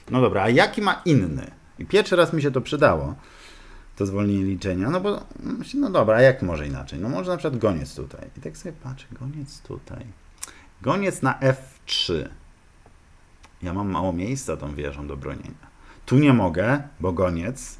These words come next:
jest na G pięć. Mogę tu, ale on zagra tu i po mojej wieży, już nie mówiąc o, nie, w ogóle nie mówiąc o niczym. Eee, więc tu jest przegrana, więc na szczęście to zobaczyłem, no i postanowiłem, że zbiję.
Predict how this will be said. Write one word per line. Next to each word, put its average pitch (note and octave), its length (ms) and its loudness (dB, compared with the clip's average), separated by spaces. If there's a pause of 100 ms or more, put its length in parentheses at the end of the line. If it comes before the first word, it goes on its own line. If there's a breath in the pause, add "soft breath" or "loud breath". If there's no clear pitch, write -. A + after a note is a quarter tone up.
(100)
jest D#2 280 -6
na D#2+ 140 -4
G D#2 240 -2
pięć. D#2 460 -2 (720 loud breath)
Mogę F#2+ 320 0
tu, B2 420 2 (680)
ale E2+ 260 -4
on E2 180 -8
zagra D#2 340 -4
tu F2 220 -4
i D#2 80 -4
po D#2 120 -12
mojej D2+ 280 -8
wieży, D#2 360 -6
już C#2 180 -12
nie D2+ 60 -8
mówiąc D2 260 -10
o, D#2 40 -10
nie, B2 280 -4
w G2 180 -2
ogóle D2 260 -6
nie D2 80 -6
mówiąc C#2 380 -8
o C#2+ 40 -6
niczym. C2+ 280 -8 (2250 loud breath)
Eee, E2 1080 -4
więc F2+ 200 -4
tu G#2+ 100 0
jest F2+ 360 -2
przegrana, F#2+ 540 -4
więc F2+ 180 -4
na A#2 120 4
szczęście D#3+ 460 4
to G2+ 120 0
zobaczyłem, G#2+ 540 0
no B2+ 60 4
i A#2+ 40 4
postanowiłem, G2+ 460 -2
że - 20 -2
zbiję. E2 540 -2